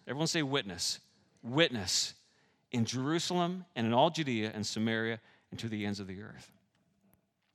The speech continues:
And in this opening part, I'm gonna move through it very, very quickly.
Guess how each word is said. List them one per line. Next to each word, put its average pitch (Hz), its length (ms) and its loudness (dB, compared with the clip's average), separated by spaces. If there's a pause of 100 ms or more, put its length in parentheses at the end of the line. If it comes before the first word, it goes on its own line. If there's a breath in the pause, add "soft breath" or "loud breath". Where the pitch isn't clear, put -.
(180)
And 135 160 6
in 151 80 6
this 165 180 2
opening 180 380 6
part, 135 400 8
I'm 117 100 2
gonna 139 160 4
move 139 160 4
through 131 280 -4
it 117 40 -6
very, 135 380 0
very 151 240 0
quickly. 165 500 -10